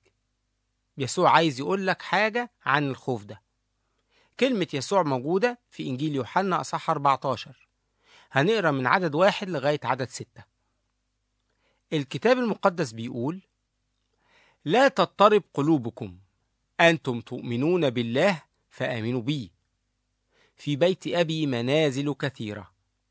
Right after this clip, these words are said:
وإلا فإني كنت قد قلت لكم. أنا أمضي لأعد لكم مكاناً،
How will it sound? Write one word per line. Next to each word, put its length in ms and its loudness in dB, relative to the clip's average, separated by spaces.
وإلا 360 0
فإني 420 -4
كنت 320 -4
قد 260 -12
قلت 240 -4
لكم. 360 -4
أنا 380 2
أمضي 520 -2
لأعد 560 -2
لكم 340 -2
مكاناً، 460 -6